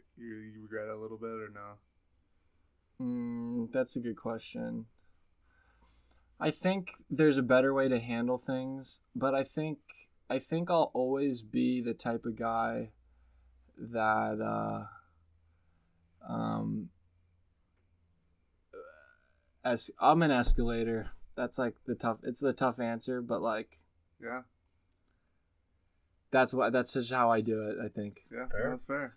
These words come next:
Speaker 1: Maybe a more noble man would de-escalate the situation, but you're just like, "This is me. I'll freaking throw left hooks. That's it."
Speaker 2: I'm more, like, preventative.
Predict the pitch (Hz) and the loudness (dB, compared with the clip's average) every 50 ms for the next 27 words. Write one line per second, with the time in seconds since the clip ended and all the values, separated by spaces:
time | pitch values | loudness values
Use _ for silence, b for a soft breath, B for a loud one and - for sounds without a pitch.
0 | _ - 117 117 117 117 123 120 120 123 120 120 113 110 107 104 107 110 110 113 | _ -14 -10 -8 -6 -6 -4 -4 -2 -4 -4 -4 -6 -10 -12 -14 -12 -10 -10 -8
1 | 117 117 120 120 120 120 117 117 117 117 117 120 123 123 127 131 - _ _ - | -10 -10 -10 -10 -10 -10 -10 -10 -10 -10 -10 -10 -10 -10 -12 -14 -18 _ _ -14
2 | 120 117 117 117 113 _ _ _ _ _ _ - - 117 117 117 120 120 - - | -12 -10 -10 -10 -12 _ _ _ _ _ _ -6 -4 -4 -4 -4 -8 -10 -12 -12
3 | 131 123 120 123 120 127 131 123 123 120 120 127 127 - - 156 156 147 127 113 | -12 -12 -12 -12 -12 -12 -12 -12 -10 -10 -10 -10 -10 -10 -12 -14 -12 -10 -12 -12
4 | 107 107 113 123 123 127 117 - - 120 113 113 - _ - 113 117 117 - 120 | -10 -8 -8 -8 -8 -8 -14 -10 -8 -8 -8 -10 -12 _ -14 -14 -12 -12 -16 -20
5 | 107 104 113 120 135 135 123 _ _ _ - 117 113 - - 123 - 120 117 - | -18 -14 -14 -12 -12 -12 -14 _ _ _ -14 -14 -14 -10 -10 -10 -8 -10 -12 -10
6 | 123 123 123 120 117 117 - - 127 131 123 - - 120 113 - 127 135 131 127 | -10 -8 -6 -6 -8 -8 -8 -8 -8 -8 -8 -10 -16 -20 -16 -14 -12 -10 -4 4
7 | - 143 156 180 190 196 185 175 165 147 139 - 156 135 131 127 123 117 107 110 | 6 8 10 10 12 12 12 12 12 10 10 10 10 10 12 10 8 8 6 4
8 | 95 - | 2 0